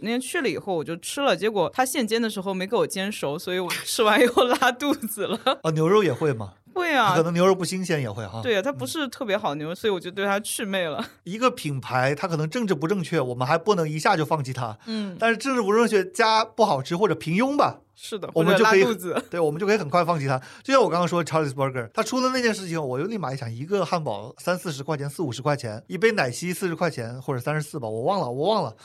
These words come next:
Speaker 1: 嗯。
Speaker 2: 凭什么？
Speaker 1: 重点是之后正版的 Shake Shack 进来了。
Speaker 2: 啊，Shake Shack
Speaker 1: 对。
Speaker 2: 也很贵。呃，如果你在上海的话，听我的，去吃 Habit，哈比特。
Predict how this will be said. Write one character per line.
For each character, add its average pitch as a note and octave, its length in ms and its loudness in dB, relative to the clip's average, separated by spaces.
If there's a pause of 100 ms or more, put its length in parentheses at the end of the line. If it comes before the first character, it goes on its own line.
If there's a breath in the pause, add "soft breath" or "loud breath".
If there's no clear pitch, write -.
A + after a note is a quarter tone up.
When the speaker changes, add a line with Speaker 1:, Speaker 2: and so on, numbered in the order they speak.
(140 loud breath)
Speaker 1:
嗯。 E3+ 380 -12
Speaker 2:
凭 F#3 180 -4
什 B3+ 100 0
么？ B2 240 -2 (200)
Speaker 1:
重 F4 140 -4
点 F#3+ 180 0
是 A3+ 160 -10
之 A#3+ 160 -2
后 B3+ 300 2
正 B3+ 320 -2
版 F3 160 2
的 D#3+ 100 -4
Shake F3 240 -4
Shack E3+ 280 0
进 F#3 180 -6
来 D#3 80 -8
了。 - 260 -10 (140)
Speaker 2:
啊， C#3+ 600 0 (100)
Shake F3 160 -8
Shack F#3 140 0
Speaker 1:
对。 E3+ 40 0
Speaker 2:
也 C#3 80 2
很 C3+ 160 -2
贵。 A2+ 180 -8 (380 loud breath)
呃， C3 340 0
如 B2+ 140 0
果 F#3 80 4
你 D3 100 -2
在 C#3+ 80 0
上 D#3+ 160 0
海 C#3 120 -2
的 G#2+ 80 -10
话， G#2+ 280 -6
听 F#3 160 -6
我 C#3+ 160 0
的， G2 200 -12
去 - 100 -10
吃 D#3+ 160 -8
Habit， D#3+ 380 -4 (120)
哈 E3+ 160 0
比 D3 120 -8
特。 D3+ 300 -4